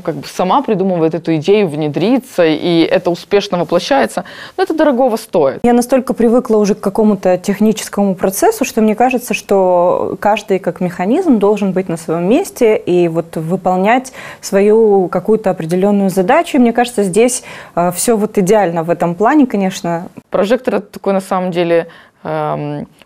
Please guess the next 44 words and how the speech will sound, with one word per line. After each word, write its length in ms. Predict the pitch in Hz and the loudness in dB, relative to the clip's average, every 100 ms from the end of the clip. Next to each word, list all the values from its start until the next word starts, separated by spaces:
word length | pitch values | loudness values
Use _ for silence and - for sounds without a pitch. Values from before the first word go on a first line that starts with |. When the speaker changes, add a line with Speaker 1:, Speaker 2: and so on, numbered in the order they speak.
| - | -4
Speaker 1:
проект, 400 | 185 185 269 - | 0 0 -2 -4
который, 320 | 202 190 190 | -4 -2 0
казалось 480 | 220 196 277 415 196 | 0 0 2 0 -2
бы, 240 | 165 156 - - - | -2 -4 -6 -16 -4
делает 340 | 175 247 247 | 2 2 0
ограниченное 800 | 208 226 220 151 - 160 139 135 | 0 2 2 0 -6 -8 -6 -6
количество 460 | - 139 - - 143 | -4 -4 -6 -6 -4
людей. 380 | 143 - 143 - - - - | -4 -6 -10 -14 -20 -14 -6
Потому 280 | 175 185 | -2 -2
что 140 | 196 196 | -2 -6
почему 300 | 190 233 220 | -6 0 0
мы 100 | 175 | 0
пришли 280 | 143 - 139 | -4 -4 -4
в 200 | 101 - | -4 -12
своё 440 | - - 175 170 165 | -16 -8 0 2 2
время, 260 | 190 254 | 2 0
что 160 | - 180 | -2 -4
команда 400 | 196 180 262 254 | -2 0 2 0
прожектора 440 | - 180 151 160 | -2 -2 -2 -4
должна 220 | 139 175 180 | -4 -2 -2
быть 120 | 165 | -4
такая 320 | - 180 151 - - - | -4 -2 -2 -6 -8 -2
очень 340 | 202 - 233 | 0 2 2
узкая? 500 | 214 170 - - - - - - - | 0 -2 -4 -6 -6 -10 -20 -20 -8
Потому 240 | 170 180 190 | -4 -2 -2
что 140 | 202 | 0
это 80 | 196 | 0
как 140 | 190 | 0
много 220 | 214 196 | 0 0
хозяек 420 | - 214 185 151 151 | 0 0 0 -2 -6
на 80 | |
кухне. 400 | 147 139 - - - - - - | -8 -10 -12 -18 -20 -20 -14 -8
То 60 | |
есть, 220 | 151 - 170 | -8 -2 0
э, 340 | 151 147 139 | 2 2 0
у 240 | 131 160 | 0 0
одной 500 | 165 160 240 277 190 | 0 2 2 2 0
там 460 | - 156 147 139 139 | -2 -4 -6 -6 -4
рецепт 420 | 147 160 190 - | -4 0 -2 -2
такой, 440 | - 151 214 285 214 | -8 -2 0 2 0
другая 320 | 170 165 185 | 0 0 2
добавит 340 | 185 185 185 | 2 0 -2
специи, 380 | 185 262 262 190 | -2 -4 -2 -4
и 400 | 180 180 170 165 | -2 -2 0 0